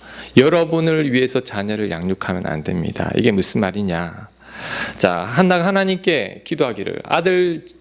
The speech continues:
자녀를 주면 그 자녀 하나님께 드리겠습니다." 약속을 했죠. 그 이후 아들을 가지게 되었습니다. 근데 여러분, 화장실 들어갈 때와 나올 때 마음이 다르잖아요. 근데 한나는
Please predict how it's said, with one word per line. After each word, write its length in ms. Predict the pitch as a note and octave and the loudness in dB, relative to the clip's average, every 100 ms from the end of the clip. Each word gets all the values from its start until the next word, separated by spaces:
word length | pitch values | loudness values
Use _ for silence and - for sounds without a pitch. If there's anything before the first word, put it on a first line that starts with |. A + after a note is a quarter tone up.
| - | -2
자녀를 420 | C3+ E3 F3+ F3 | 0 2 0 0
주면 580 | D#3+ D3+ D3+ A#2 E2 F2 - _ | -2 -2 -2 -2 -8 -16 -20 _
그 120 | - | -6
자녀 240 | C3+ B2+ C3+ | -4 -2 -2
하나님께 360 | D3+ C#3+ A#2+ | -4 -6 -6
드리겠습니다." 760 | G2+ - B2+ A#2 - F#2 E2+ D#2+ | -6 -2 0 0 -2 -4 -8 -4
약속을 420 | F2+ - A2 G2+ | -4 -4 -2 -2
했죠. 360 | E2 - A2 D3 - - - - - - - - - - - | -4 -6 -4 -6 -12 -20 -20 -20 -20 -20 -20 -20 -12 -6 0
그 160 | - D3+ | 6 6
이후 260 | D3 D3 - | 6 2 2
아들을 440 | B2+ C3 B2+ C3+ - - - - | 0 0 -2 -4 -8 -18 -12 -2
가지게 320 | F2+ G#2 F#2 | 0 2 0
되었습니다. 720 | E2 - - - - - - - - - - - - - - - | 0 -2 -2 -6 -12 -12 -14 -20 -20 -20 -18 -14 -6 -2 -2 6
근데 160 | A#2 A2+ | 6 6
여러분, 500 | A2+ A2 F#2+ - - - - - | 4 0 -2 -2 -4 -8 -12 -2
화장실 500 | - B2+ B2+ B2 - | 4 4 4 0 2
들어갈 440 | - G#2 A#2+ A#2+ | 0 2 0 0
때와 220 | A#2 A2 | 0 0
나올 280 | G2 E2+ G2+ | -2 -4 -6
때 160 | - F#2+ | -6 -6
마음이 380 | D#2 F2 G#2 | -4 -4 -4
다르잖아요. 720 | - - F#2+ F#2+ - - A2 A#2 - - - - - - - - | -4 -2 -2 -4 -6 -12 -14 -16 -18 -20 -20 -18 -18 -16 -6 2
근데 400 | A#2 G2+ - - - - | 4 4 2 -10 -12 -6
한나는 680 | - A#2 G#2+ G2+ A2 E2 | 2 4 4 2 0 -2